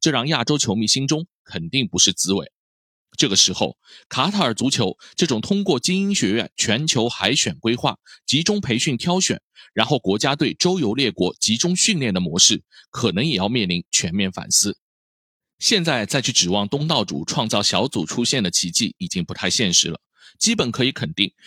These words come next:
他们会和南非一样，成为第一轮就出局的东道主。接下去可以关注的就是，面对更加凶狠的荷兰队，球队会不会制造惨案，以及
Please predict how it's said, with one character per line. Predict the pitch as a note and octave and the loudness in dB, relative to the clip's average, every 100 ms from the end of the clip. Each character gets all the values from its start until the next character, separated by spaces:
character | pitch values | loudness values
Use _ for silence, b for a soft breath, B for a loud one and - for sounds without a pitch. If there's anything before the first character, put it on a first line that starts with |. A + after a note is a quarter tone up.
| B | B
他 | B G3 | B 0
们 | G#3 | 2
会 | F#3 | 0
和 | D3 | 0
南 | G#2+ G2+ | 0 0
非 | D3 F#3+ | 0 0
一 | A#2+ | 0
样， | G2 G2 - B | 0 -2 -6 B
成 | - C3 | -2 0
为 | D3 | 0
第 | D#3 F3 | -2 0
一 | A3 | 0
轮 | G#2+ G#2 | 0 0
就 | B2+ G#2+ | 0 0
出 | - C#3 | 0 -2
局 | A#2+ | 0
的 | F#2+ | -2
东 | G2 D3 | 0 0
道 | F3 A2 | 0 0
主。 | - - _ _ _ _ _ _ | -2 -8 _ _ _ _ _ _
接 | - G#3 | -2 2
下 | A3 D#3 | 2 2
去 | - | 0
可 | B2 B2 | 0 0
以 | |
关 | F#2+ B2+ C#3+ | 0 0 0
注 | E3 | 0
的 | A#2 | 0
就 | F#2 F#2 | 0 2
是， | - F2+ - _ b b | 2 0 -4 _ b b
面 | G3+ F#3 | 0 2
对 | F3 | 0
更 | F#3 | 0
加 | E3+ F#3+ | 0 0
凶 | - A3 | 2 0
狠 | A#3 F#2+ | -2 -4
的 | F#2 | -2
荷 | F#2+ | 0
兰 | A#2 A#2+ | 0 2
队， | C#3+ - _ B B | 0 -2 _ B B
球 | - G2+ | 0 2
队 | D3+ - | 0 -2
会 | - A3 | -2 0
不 | D#3+ | 0
会 | C3 | 0
制 | C3+ C#3 | 2 2
造 | B2+ B2+ | 2 0
惨 | - - | -4 -6
案， | - B2 _ _ _ _ _ - | -4 -4 _ _ _ _ _ -4
以 | B2 | 0
及 | - D#3+ | 2 0